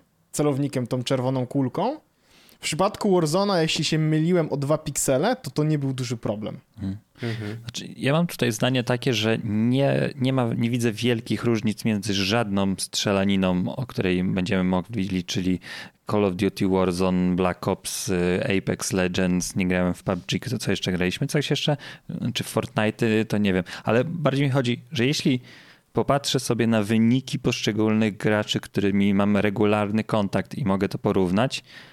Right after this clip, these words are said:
Speaker 2: to dla mnie fakt, że ci sami gracze są tak samo mocni w niektórych grach, jest dowodem na to, że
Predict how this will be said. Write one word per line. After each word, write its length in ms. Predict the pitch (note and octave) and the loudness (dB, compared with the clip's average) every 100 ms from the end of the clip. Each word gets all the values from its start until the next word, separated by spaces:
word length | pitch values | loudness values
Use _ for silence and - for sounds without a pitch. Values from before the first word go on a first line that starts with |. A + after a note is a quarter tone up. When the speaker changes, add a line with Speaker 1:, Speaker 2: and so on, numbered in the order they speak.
| _ | _
Speaker 2:
to 100 | - | -4
dla 180 | F#2 C#3 | 0 2
mnie 160 | D3 B2 - | 2 -2 -6
fakt, 440 | - C3+ A#2+ - | -2 0 0 -2
że 300 | A2+ G#2 F#2+ - - - | 0 2 0 -4 -14 -6
ci 140 | B2+ | -4
sami 320 | - B2+ A#2+ | 0 2 2
gracze 460 | G#2 A2 A2+ A2+ G#2 | 2 2 0 0 -2
są 380 | - A2 G2+ F#2 | 0 2 2 0
tak 240 | G#2+ - | -2 -2
samo 300 | - A2 G#2+ | 0 2 4
mocni 580 | G#2 G#2+ G#2+ - G2+ F#2+ | 4 4 2 0 0 2
w 40 | |
niektórych 420 | F#2+ - G#2 G2 F2+ | 2 0 2 0 2
grach, 380 | G#2 G#2 C#3+ - - C#3+ | 0 2 0 -6 -6 0
jest 320 | C3+ - - | 0 -2 -8
dowodem 720 | D#3+ A#2+ A2+ A#2 A2+ A2 A2 - | -4 -2 2 2 4 4 2 2
na 200 | G#2 F#2+ | 0 2
to, 320 | F2 A#2 D#3 F3 - - - | 2 2 2 0 -6 -20 -10
że 500 | G2+ G2 A#2 C#3+ - | -4 0 2 2 -2